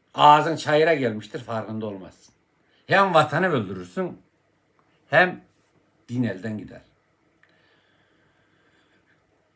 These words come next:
Vatan bölünmez, şehitler ölmez diyenlere şuradan şunu da söyleyeyim. Daha sonra öbür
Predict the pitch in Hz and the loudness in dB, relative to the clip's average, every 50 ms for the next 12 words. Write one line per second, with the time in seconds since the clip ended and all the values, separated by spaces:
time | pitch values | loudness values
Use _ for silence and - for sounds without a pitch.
0 | _ _ _ _ _ _ _ _ - 175 202 202 - 220 226 226 214 214 220 220 | _ _ _ _ _ _ _ _ 4 4 4 6 6 6 6 6 6 4 4 4
1 | 226 220 226 226 214 - - 185 196 196 196 - 214 214 214 208 202 208 220 214 | 4 4 4 4 4 4 2 0 -2 -4 -2 2 2 4 4 2 2 2 2 0
2 | 170 160 175 175 160 156 156 160 180 196 - - 175 165 151 175 170 165 - - | 0 0 0 2 2 2 4 2 2 2 0 -4 -6 -4 -4 -4 -4 -4 -6 -8
3 | 175 185 185 165 135 117 - - 117 117 143 170 180 156 139 131 147 151 147 - | -8 -6 -4 -2 -2 -2 -4 -4 -4 -2 -2 -2 -2 -2 -2 -2 -2 -4 -4 -6
4 | 123 117 127 156 170 170 156 127 - _ _ _ _ _ _ _ _ _ _ _ | -6 -4 -2 -4 -4 -4 -8 -16 -20 _ _ _ _ _ _ _ _ _ _ _
5 | _ _ _ _ _ _ _ _ _ _ _ _ _ _ _ _ _ _ _ _ | _ _ _ _ _ _ _ _ _ _ _ _ _ _ _ _ _ _ _ _
6 | _ _ _ _ _ _ _ _ _ _ _ _ _ _ _ _ _ _ _ _ | _ _ _ _ _ _ _ _ _ _ _ _ _ _ _ _ _ _ _ _
7 | _ _ _ _ _ _ _ _ _ _ _ _ _ _ _ _ _ _ _ _ | _ _ _ _ _ _ _ _ _ _ _ _ _ _ _ _ _ _ _ _
8 | _ _ _ _ _ _ _ _ - 151 151 151 165 143 - | _ _ _ _ _ _ _ _ 0 2 2 2 2 0 -2